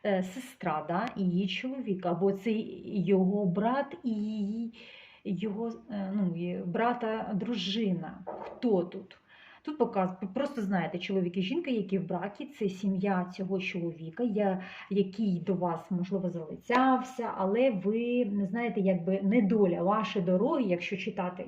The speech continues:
як, ну, як я читаю, а, ваші дороги розійшлися, а, кохання, м,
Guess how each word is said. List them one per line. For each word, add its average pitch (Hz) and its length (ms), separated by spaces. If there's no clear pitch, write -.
як, 202 120
ну, 208 140
як 180 260
я 175 120
читаю, 185 400
а, 180 320
ваші 220 320
дороги 214 420
розійшлися, 202 1000
а, 185 180
кохання, 233 1000
м, 208 380